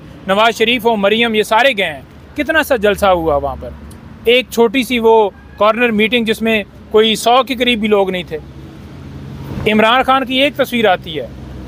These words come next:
और दुनिया जो है उसके ऊपर जो है वो पोस्टें लगाती है। और आप देख लें कल केपीके में क्या हुआ कि लोगों को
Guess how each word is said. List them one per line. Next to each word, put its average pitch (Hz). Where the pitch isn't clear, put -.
और 190
दुनिया 277
जो 240
है 240
उसके 233
ऊपर 226
जो 202
है 214
वो 214
पोस्टें 214
लगाती 202
है। 208
और 202
आप 208
देख 226
लें 165
कल 240
केपीके 240
में 254
क्या 247
हुआ 160
कि 190
लोगों 233
को 240